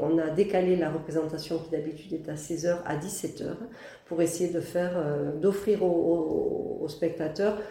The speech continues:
la visite du Paris et après le spectacle monte.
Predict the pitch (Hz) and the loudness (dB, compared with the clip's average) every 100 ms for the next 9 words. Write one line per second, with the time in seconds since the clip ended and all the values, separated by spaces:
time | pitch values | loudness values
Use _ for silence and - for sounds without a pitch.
0 | - - 220 214 185 180 - 170 156 151 | -10 2 4 4 0 -2 -2 -2 -2 -2
1 | 175 160 180 220 - 165 151 143 - 170 | 0 0 0 -2 0 0 0 -2 -4 -4
2 | 180 143 - 143 - 160 - 143 143 139 | -2 -4 -6 -12 -10 -12 -10 -10 -8 -8
3 | 139 139 | -8 -10